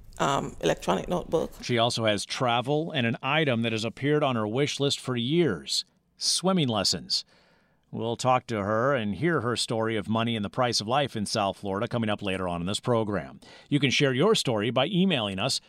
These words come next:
Speaker 2: sunshineeconomy at W L R N news dot O R G.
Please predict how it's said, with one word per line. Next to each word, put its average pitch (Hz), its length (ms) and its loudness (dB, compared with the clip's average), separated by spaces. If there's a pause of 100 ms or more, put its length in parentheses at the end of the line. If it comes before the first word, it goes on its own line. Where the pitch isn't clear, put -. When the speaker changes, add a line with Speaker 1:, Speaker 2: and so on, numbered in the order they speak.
Speaker 2:
sunshineeconomy 147 1300 0
at 131 380 0
W 123 420 0
L 123 120 2
R 127 100 0
N 131 140 0
news 92 280 -2
dot 90 240 0
O 85 160 -4
R 82 180 -2
G. - 360 -10